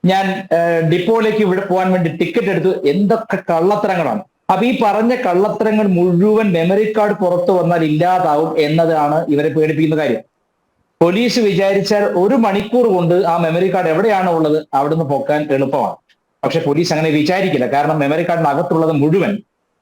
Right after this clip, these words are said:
ആര്യ രാജേന്ദ്രനും, ആ, ആ, ആ തമ്പുരാട്ടിയുടെ, എന്താ അവരെ വിളിക്കേണ്ടതെന്ന് അറിയില്ല, അവർക്ക് എന്താ എപ്പോഴാണ് കോപം വരാൻ അറിയില്ല, ആ ഹെർ ഹൈനസിന്റെ ഭർത്താവ് ഹിസ് ഹൈനസ് സച്ചിനും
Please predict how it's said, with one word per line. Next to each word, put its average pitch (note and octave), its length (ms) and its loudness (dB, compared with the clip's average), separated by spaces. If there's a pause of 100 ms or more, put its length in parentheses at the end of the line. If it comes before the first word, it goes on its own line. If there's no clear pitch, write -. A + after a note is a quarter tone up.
(180)
ആര്യ D#3+ 300 0
രാജേന്ദ്രനും, E3 720 -2 (1120)
ആ, C#3+ 40 2 (300)
ആ, F3 500 0
ആ D3+ 140 2 (160)
തമ്പുരാട്ടിയുടെ, E3+ 580 0
എന്താ D3+ 180 0
അവരെ E3 140 0
വിളിക്കേണ്ടതെന്ന് F3 460 0
അറിയില്ല, D#3+ 180 0
അവർക്ക് D3+ 200 -2
എന്താ D#3 200 0
എപ്പോഴാണ് E3+ 320 -2
കോപം E3+ 320 0
വരാൻ E3+ 220 0
അറിയില്ല, D3+ 340 0 (760)
ആ F3+ 400 0 (100)
ഹെർ F3+ 200 0
ഹൈനസിന്റെ F3+ 920 -2 (200)
ഭർത്താവ് E3 680 0 (680)
ഹിസ് - 240 0
ഹൈനസ് E3+ 320 0
സച്ചിനും C#3+ 640 -4